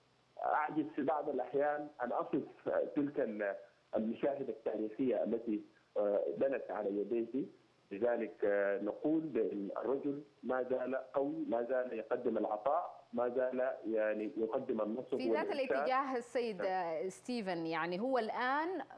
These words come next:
Speaker 2: ليس من ضمن فريق المفاوضات، وإنما هو حضور ومتابع ومشرف على مسيرة هذه المفاوضات. كيف سيؤثر
Speaker 1: بالفعل.
Speaker 2: هذا الأمر برأيك على مسار المفاوضات بشكل عام؟
Speaker 1: آه، أول،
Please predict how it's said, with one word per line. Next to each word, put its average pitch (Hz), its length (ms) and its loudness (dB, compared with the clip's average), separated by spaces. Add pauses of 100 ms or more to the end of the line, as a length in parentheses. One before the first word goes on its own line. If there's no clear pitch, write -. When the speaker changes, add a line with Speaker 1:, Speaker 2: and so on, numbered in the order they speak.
(140)
Speaker 2:
ليس 220 320 0
من 226 240 -2
ضمن 208 240 -2
فريق 190 380 -2
المفاوضات، 170 840 0
وإنما 220 400 -2
هو 202 260 -2
حضور 175 600 -2 (280)
ومتابع 180 760 2
ومشرف 180 760 -2
على 185 420 0 (260)
مسيرة 208 460 -2
هذه 180 420 -2
المفاوضات. 165 680 -2 (320)
كيف 370 300 0
سيؤثر 226 640 0
Speaker 1:
بالفعل. 208 100 2
Speaker 2:
هذا 214 200 0
الأمر 202 420 -2
برأيك 185 520 0
على 185 440 2 (240)
مسار 247 420 0
المفاوضات 170 500 -2
بشكل 160 340 -8
عام؟ 143 340 -6 (1300)
Speaker 1:
آه، 127 140 0 (300)
أول، 190 280 0